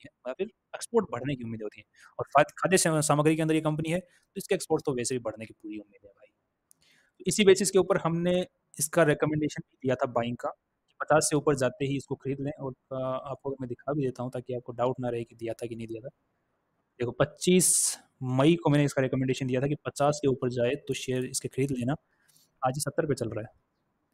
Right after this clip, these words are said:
So finally, on the basis of the past data और company के आगे future growth को देखते हुए, हम लोग इसी नतीजे के ऊपर पहुंचते हैं कि इसके अंदर हम आज के दिन भी invest करके बैठ सकते हैं। Long term के अंदर हम इसके जो स्टॉक हैं, on the basis of past growth,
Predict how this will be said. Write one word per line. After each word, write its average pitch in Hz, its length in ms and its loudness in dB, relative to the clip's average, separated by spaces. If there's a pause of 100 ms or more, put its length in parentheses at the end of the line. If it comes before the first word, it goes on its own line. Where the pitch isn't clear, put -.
(280)
So 151 160 6
finally, 170 300 10
on 165 120 8
the 147 120 8
basis 151 240 6
of 156 140 8
the - 100 -2
past 143 260 8
data 151 280 4 (120)
और 135 180 2
company 135 420 -2
के 135 60 -8
आगे 127 180 -2
future 127 260 -4
growth 127 280 2
को 135 60 4
देखते 117 260 0
हुए, 123 100 2
हम 123 160 -2
लोग 123 160 -2 (180)
इसी - 180 -4
नतीजे 123 280 0
के 123 60 2
ऊपर 117 100 -2
पहुंचते 123 300 -6
हैं 139 140 -4
कि - 140 -6
इसके 127 200 -2
अंदर 127 100 -2
हम 127 160 -6 (100)
आज 123 160 0
के 127 100 -8
दिन 127 180 -4
भी 143 180 2
invest 123 340 2
करके 120 200 0
बैठ 110 200 -2
सकते - 280 -14
हैं। 120 120 0
Long 151 280 10
term 131 180 2
के 127 120 -2
अंदर 123 180 0
हम 123 140 0
इसके 120 200 -6
जो 120 80 -6
स्टॉक - 380 4
हैं, - 80 0 (480)
on 127 60 4
the 127 100 4
basis 123 160 2
of 117 60 0
past 127 260 4
growth, 123 320 0